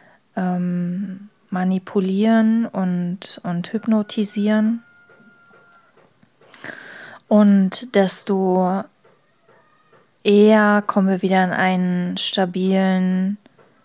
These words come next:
innerlich ruhigen Zustand, von dem aus wir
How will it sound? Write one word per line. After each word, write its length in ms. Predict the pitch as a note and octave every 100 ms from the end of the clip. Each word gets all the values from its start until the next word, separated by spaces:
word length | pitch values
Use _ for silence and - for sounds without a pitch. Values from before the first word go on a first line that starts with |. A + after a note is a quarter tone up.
| _ _ _ _ _ _ _ _ _ -
innerlich 560 | G3+ G#3 G3 F#3+ -
ruhigen 340 | G3 G3 F#3+ F#3
Zustand, 800 | - G3+ - - F3 F3+ F3 - _ _ _ _ _ _ _ _ _ _ -
von 320 | - G3+ G3
dem 260 | F#3+ F#3+ -
aus 460 | F#3+ G3 F#3+ -
wir 560 | G3 F#3+ F#3 F#3 F#3